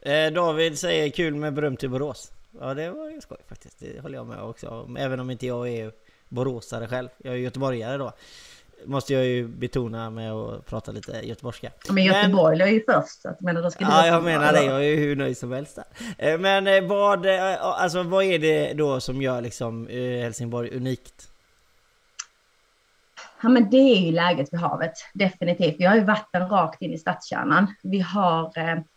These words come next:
Speaker 2: Helsingör tjugo minuter bort. Alltså, det är två destinationer i ett besök, och sen kan du besöka allt det som Danmark är tjugo minuter bort. Just nu så har det ju också varit lite så, men vi saknar ju och längtar ju efter att vi ska kunna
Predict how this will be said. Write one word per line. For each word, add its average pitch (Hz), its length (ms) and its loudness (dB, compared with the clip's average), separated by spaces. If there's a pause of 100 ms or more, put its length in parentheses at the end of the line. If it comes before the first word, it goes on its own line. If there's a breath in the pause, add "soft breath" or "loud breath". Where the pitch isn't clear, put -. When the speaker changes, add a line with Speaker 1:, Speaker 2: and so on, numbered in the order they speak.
(280)
Speaker 2:
Helsingör 202 640 4
tjugo 196 300 -4
minuter 175 320 0
bort. 165 260 -2 (340)
Alltså, 175 200 -4
det 175 140 4
är 175 100 4 (100)
två 170 200 2
destinationer 170 1000 -2
i 175 240 -2 (440)
ett 220 200 0
besök, 185 440 2
och 170 60 -2
sen 180 120 0
kan 175 120 -2
du 165 60 -4
besöka 170 600 0 (220)
allt 185 240 0
det 190 120 -2
som 180 180 0
Danmark 165 460 2
är 175 320 0 (420)
tjugo 185 320 -2
minuter 170 300 -2
bort. - 260 -2 (800)
Just - 260 -2
nu 185 320 4
så 214 140 -4
har 190 140 4
det 185 100 4
ju 185 100 6
också 180 200 -4
varit 175 160 -2
lite 185 200 -6
så, 185 180 0
men 170 160 0
vi 185 100 -2
saknar 202 460 0
ju 175 60 2
och 175 140 2
längtar 196 520 0
ju 165 60 0
efter 175 260 -4
att 190 60 -2
vi 196 60 -4
ska 185 140 -4
kunna 160 400 -4